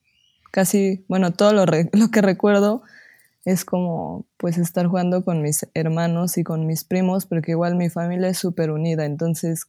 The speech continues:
casi siempre había alguien en mi casa, alguno de mis primos o diez primos o, bueno, siempre había alguien. Entonces, pues, no sé, siempre, siempre estaba haciendo cosas con alguno de mis primos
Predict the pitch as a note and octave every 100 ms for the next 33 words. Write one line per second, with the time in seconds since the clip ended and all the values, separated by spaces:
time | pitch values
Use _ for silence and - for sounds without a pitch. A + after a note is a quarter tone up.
0 | _ F3 E3 E3+ - D#3 D#3 D3+ D3+ D3
1 | D#3 D#3 D3 D3 G#3 A3 B3 C4 F#4 _
2 | - E3+ F3 F#3 F#3+ D#3 - E3+ F#3 G3
3 | A3+ A#3+ - E3 D#3 D#3+ _ _ _ _
4 | _ - D3 G#3 G3+ - G#3+ A3+ A#3 B3
5 | C#4 - E3+ D#3 - F3 - G3+ G3+ F3+
6 | - G3+ G3+ G#3 G3 F3+ E3 D3+ E3 F3
7 | F#3 F#3 F3 F#3 F#3 - _ _ _ _
8 | _ _ _ _ _ - E3+ G3+ - -
9 | F#3 F3 - F3+ F3 F#3+ F#3 G3 G3+ F#3+
10 | F3 - _ _ - G3+ G3 G#3 G#3 F#3+
11 | F#3+ F#3+ F#3 F#3 F3 F3+ - E3 D#3 D3
12 | D#3 E3 E3 D3+ D3 - E3 E3 E3+ F3+